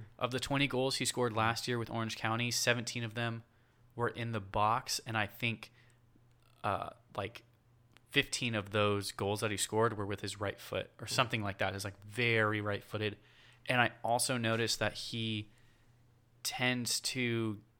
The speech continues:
Speaker 1: get those kinda cleanup goals, you know, shot rebounded, picks it up, um, or just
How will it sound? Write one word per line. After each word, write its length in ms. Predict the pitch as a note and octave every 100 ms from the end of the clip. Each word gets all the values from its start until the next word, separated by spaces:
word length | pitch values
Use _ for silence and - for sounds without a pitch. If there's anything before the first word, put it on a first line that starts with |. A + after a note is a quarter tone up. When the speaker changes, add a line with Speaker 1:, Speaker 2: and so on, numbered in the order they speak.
| _ _ _
Speaker 1:
get 160 | C3+ C3+
those 180 | B2 -
kinda 220 | B2+ G2+
cleanup 500 | - - C3+ C3+ -
goals, 440 | B2+ B2+ C3 A#2+
you 60 | G#2
know, 160 | G2 - -
shot 400 | - A2+ G#2+ A#2
rebounded, 600 | A2+ A2 A2 G#2+ G#2+ -
picks 240 | - -
it 80 | G#2
up, 280 | G#2 G#2 - - - - _ _
um, 560 | A2+ G#2 G2+ G2 F#2+ F#2+ _ _ _ _ - _ _
or 400 | - A2 G#2 G2+
just 440 | G2 A2 - -